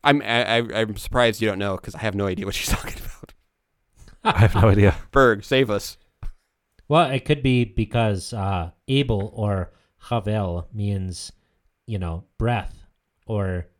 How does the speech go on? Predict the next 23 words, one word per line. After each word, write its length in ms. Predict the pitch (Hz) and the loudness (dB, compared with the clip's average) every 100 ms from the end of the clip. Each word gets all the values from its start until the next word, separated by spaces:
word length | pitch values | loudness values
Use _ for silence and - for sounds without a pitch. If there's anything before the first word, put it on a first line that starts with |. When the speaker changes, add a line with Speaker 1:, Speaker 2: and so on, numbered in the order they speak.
| _ | _
Speaker 3:
fruitless. 640 | _ 131 147 95 87 - - _ _ _ _ _ - | _ -4 -4 -8 -12 -14 -18 _ _ _ _ _ -8
And 460 | 107 104 98 92 | -4 -4 -4 0
Speaker 2:
Oh, 180 | 104 98 | 2 2
that's 180 | 95 - | 0 0
right, 180 | 95 92 | 0 2
yeah. 120 | 92 | -2
Speaker 3:
she 120 | 107 | 0
might 160 | 123 135 | 0 0
have 100 | 120 | 0
thought 220 | 123 - | -2 0
that, 260 | 117 - _ | -4 -4 _
you 160 | 120 | -4
know, 260 | 104 95 92 _ _ - _ | -2 -2 -4 _ _ -20 _
she 140 | - | -2
might 140 | 143 151 | 2 4
have 80 | |
had 160 | 135 131 | 4 2
such 200 | - 123 | 0 -2
high 200 | 117 117 | 0 0
hopes 260 | 110 110 - | 0 -2 -4
for 160 | 107 | -6
the 100 | 95 | -2
others. 500 | 101 95 87 82 - | -2 -2 -4 -6 -16